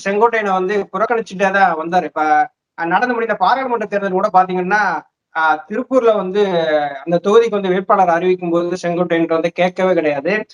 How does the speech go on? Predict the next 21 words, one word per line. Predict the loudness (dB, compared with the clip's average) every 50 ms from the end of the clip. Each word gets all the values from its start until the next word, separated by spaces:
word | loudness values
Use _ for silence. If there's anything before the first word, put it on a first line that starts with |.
| -20 -12 _
அந்த | -2 -2 0 0 0
திருப்பூர் | 0 0 -2 0 2 2 2
தொகுதிக்கு | 2 2 0 0 -2 -2 0 0
வந்து | 0 0
பொறுப்பாளரா | 0 0 0 0 0 0 2 2 2 2 2 2 2
வந்து | 0 0 -2 -2 -2
எஸ் | -2 -2 -4 -6
பி | -4
வேலுமணியை | -2 2 4 4 4 4 0 -2 -2 -2 -2
போடும்போது | -2 -2 -2 -2 -2 0 0 0 0 0 0
கூட, | 0 2 2 4 4 4 2 0 -6 _ _ _ -4
அ, | -2 0 0 0 0 -2 -2
செங்கோட்டையன் | -2 0 2 2 2 2 2
அவர்களை | 2 0 0 0 0 -2
வந்து | -2 -2 -2 -2 -2 0 -2 -2
கேட்டது | -2 -2 -2 0 0 0
கிடையாது. | 0 0 0 0 0
அந்த | -2 -2 0 0 0
அளவுக்கு | 0 0 0 0 0 2 2 2
புறக்கணிச்சிட்டு | 2 2 0 -2 -2 -2 -4 -4
இருக்கும்போது, | -4 -4 -2 2 2 2 4 4 2 2 0 -2